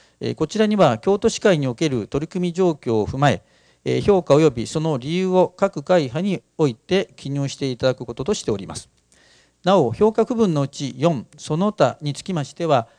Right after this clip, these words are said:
一から三までの評価区分の中から選択することが適当でない場合などに選択することを想定してございます。えー、次に、え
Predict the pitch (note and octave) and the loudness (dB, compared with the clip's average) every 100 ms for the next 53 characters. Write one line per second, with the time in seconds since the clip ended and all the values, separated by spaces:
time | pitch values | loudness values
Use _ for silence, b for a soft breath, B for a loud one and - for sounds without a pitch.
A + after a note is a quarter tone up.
0 | b b C#3+ - - G#3 E3 C3+ E3+ F3+ | b b -12 -12 -2 2 4 2 2 0
1 | F3+ D3+ A#2+ A#2+ A#2 F3 F3+ F3+ F#3 F3+ | 0 -4 -4 -6 -2 -2 0 -2 -2 -4
2 | D#3 A#2 A#2+ E3 C#3 E3+ D#3 G#2+ - F3 | -4 -4 -6 -4 -2 2 0 0 -6 -10
3 | F3+ F#3 F3+ - F#3 F3 F#3 F3+ D3 D3 | -4 -4 -4 -4 -4 -4 -4 -4 0 0
4 | C#3+ b b - C#3+ - - G3+ G3+ G3 | 0 b b -14 -14 -6 0 0 0 -2
5 | G#3 C#3 E3 F#3+ D#3+ C#3 F3 A3 - D3 | -2 0 0 0 -2 -6 -6 -8 -8 -8
6 | C3+ C3 C3+ - C3 B2+ B2+ A#3 D#3 B2+ | -8 -4 -6 -6 -10 -10 -4 -2 -2 -4
7 | A2+ A2 A2+ A2 F3 B2 F#2 F2 F2 - | -8 -8 -12 -8 -8 -6 -8 -10 -16 -18
8 | _ _ B B B B B B B - | _ _ B B B B B B B -12
9 | A2+ - F#3 G#3 D#3 A2 | -12 -8 -4 -2 -2 -4